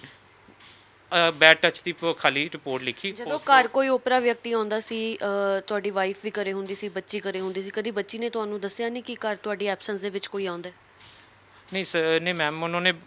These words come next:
Speaker 1: ਬੱਚੇ ਨੂੰ ਸਿਖਾਇਆ ਹੋਇਆ ਸੀਗਾ, ਉਹਨੂੰ ਗਿਫਟ ਦਿੰਦੇ ਸੀਗੇ, ਉਹਨੂੰ ਘੁਮਾਉਂਦੇ ਫਿਰਾਉਂਦੇ ਸੀ, ਖਵਾਉਂਦੇ ਪਿਆਉਂਦੇ ਸੀਗੇ, ਤੇ ਉਹਨਾਂ ਨੂੰ ਕਿਹਾ ਹੋਇਆ ਸੀ, ਬੱਚੇ ਨੂੰ ਕਿਹਾ ਹੋਇਆ ਸੀਗਾ ਕਿ ਦੱਸਣਾ ਨਹੀਂ ਆਪਨੇ, ਨਹੀਂ ਤਾਂ ਇਹ ਸਾਰਾ ਕੁਛ ਅੰਕਲ ਆਪਕੋ ਮਾਰ ਦੇਂਗੇ, ਇਹ ਕਰ ਦੇਂਗੇ,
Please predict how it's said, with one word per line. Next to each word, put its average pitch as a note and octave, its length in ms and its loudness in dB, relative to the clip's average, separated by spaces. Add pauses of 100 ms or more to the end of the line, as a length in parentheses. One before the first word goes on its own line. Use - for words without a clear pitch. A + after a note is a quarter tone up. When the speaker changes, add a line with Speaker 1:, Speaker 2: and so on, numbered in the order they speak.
(480)
Speaker 1:
ਬੱਚੇ E3+ 240 0
ਨੂੰ F3+ 100 -2
ਸਿਖਾਇਆ C#3+ 360 6
ਹੋਇਆ C#3 180 8
ਸੀਗਾ, D#3 280 4
ਉਹਨੂੰ D#3 340 -2
ਗਿਫਟ C#3+ 260 0
ਦਿੰਦੇ C#3+ 320 2
ਸੀਗੇ, D3 380 0 (240)
ਉਹਨੂੰ D3+ 240 -8
ਘੁਮਾਉਂਦੇ C3+ 380 4
ਫਿਰਾਉਂਦੇ C#3+ 300 0
ਸੀ, C#3+ 60 -2
ਖਵਾਉਂਦੇ C3 380 0
ਪਿਆਉਂਦੇ C3+ 340 0
ਸੀਗੇ, C3+ 300 -10 (640)
ਤੇ D3 60 -4
ਉਹਨਾਂ C#3+ 200 0
ਨੂੰ C#3+ 100 -4
ਕਿਹਾ C#3 180 6
ਹੋਇਆ C#3 180 6
ਸੀ, D3+ 140 -6
ਬੱਚੇ C#3 280 -2
ਨੂੰ C#3+ 120 -6
ਕਿਹਾ D3 260 4
ਹੋਇਆ C3+ 140 6
ਸੀਗਾ C#3+ 260 -2
ਕਿ C#3 160 -2
ਦੱਸਣਾ C3 340 0
ਨਹੀਂ C3+ 120 0
ਆਪਨੇ, C3 300 0
ਨਹੀਂ C3 640 -10
ਤਾਂ C#3+ 120 0
ਇਹ C3+ 100 2
ਸਾਰਾ C3 280 4
ਕੁਛ C3+ 180 -6
ਅੰਕਲ C3 360 -6
ਆਪਕੋ C3 280 -4
ਮਾਰ A#2+ 240 0
ਦੇਂਗੇ, B2 320 -4
ਇਹ B2+ 40 -2
ਕਰ B2+ 160 0
ਦੇਂਗੇ, A#2 400 -6